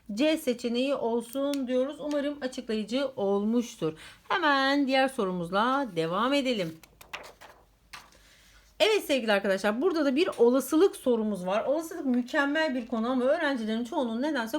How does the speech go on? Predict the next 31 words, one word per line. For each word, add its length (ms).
korktuğu 420
bir 140
konu. 220
Sevgili 340
arkadaşlar, 440
olasılıkta 580
dikkat 260
etmeniz 340
gereken 400
en 200
temel 320
şey 200
şu. 240
Siz 560
bir 300
olay 480
üzerinde, 500
yani 520
tamamıyla 720
gerçekleşmesi 920
mümkün 640
ya 200
da 140
imkansız 720
bir 120
olay 360
üzerinde 320
yorum 320
yapacaksınız. 760
Bu 120
durumda 460